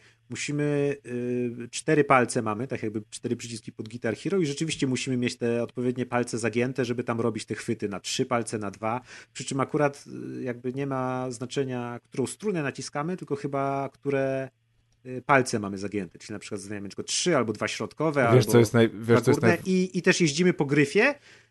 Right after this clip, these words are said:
Speaker 1: no i jest, y, ta, m-,
Speaker 2: Wiesz-
Speaker 1: The Offspring chyba muzyka tam w zwiastunie
Speaker 2: Tak,
Speaker 1: była.
Speaker 2: w-,
Speaker 1: I niby
Speaker 2: wiesz,
Speaker 1: to
Speaker 2: co-
Speaker 1: wygląda grywalnie, ale troszkę mi się nie chce w to wierzyć jednak.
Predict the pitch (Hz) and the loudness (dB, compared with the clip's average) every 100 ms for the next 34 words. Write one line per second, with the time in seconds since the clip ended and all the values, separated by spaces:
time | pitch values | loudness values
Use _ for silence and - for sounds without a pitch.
0 | _ 247 240 233 208 190 - 170 156 151 | _ -6 -2 2 2 2 -2 -2 -2 -4
1 | - 127 107 113 135 135 120 120 123 120 | 0 2 2 0 -8 -6 4 4 4 -6
2 | 120 123 120 123 127 135 135 135 - 110 | -12 -12 -10 -12 -12 0 4 4 2 -6
3 | 107 - 107 101 98 101 98 110 98 95 | -8 -6 -4 -2 -4 -6 -8 -8 -8 -10
4 | 95 90 98 - 104 95 90 92 98 101 | -14 -10 -12 -4 0 0 -4 -10 -10 -8
5 | 139 185 220 208 190 196 196 185 165 160 | 0 6 8 8 6 6 6 4 4 4
6 | 190 202 190 180 170 185 - 175 160 147 | 4 4 2 0 0 -4 -4 -4 -4 -2
7 | 143 139 - 113 - 107 107 98 - 98 | -2 -2 -4 -8 -6 -2 -2 -2 -10 -12
8 | 90 90 | -12 -18